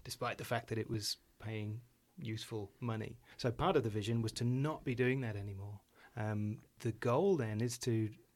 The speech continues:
is to, firstly, to grow the mastering business to a point where that, that is sort of replacing the,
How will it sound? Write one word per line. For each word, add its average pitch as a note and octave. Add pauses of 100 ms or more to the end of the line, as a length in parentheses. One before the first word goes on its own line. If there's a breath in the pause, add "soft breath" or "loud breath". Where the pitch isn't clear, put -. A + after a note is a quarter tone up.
(300)
is G#2+
to, G#2 (160)
firstly, C3
to A#2
grow A2+
the A2
mastering A2+
business G#2
to G#2
a G2+
point A2
where G2+
that, G2+
that G#2
is G2+ (240)
sort G2+
of G2
replacing G2+
the, G2